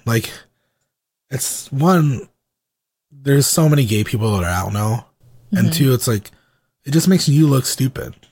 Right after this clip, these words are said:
Speaker 1: you know? So, <sighs> I'm glad that that's kinda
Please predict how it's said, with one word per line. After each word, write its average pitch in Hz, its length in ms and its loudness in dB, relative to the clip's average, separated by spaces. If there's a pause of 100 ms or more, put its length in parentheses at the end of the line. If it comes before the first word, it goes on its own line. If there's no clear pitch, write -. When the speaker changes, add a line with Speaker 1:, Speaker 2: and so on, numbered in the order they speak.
Speaker 1:
you 101 140 -4
know? 95 200 -2 (320)
So, 110 400 0 (1700)
<sighs> - 0 -
I'm - 400 -2
glad 131 220 2
that 127 140 -2
that's 104 200 -2
kinda 156 380 0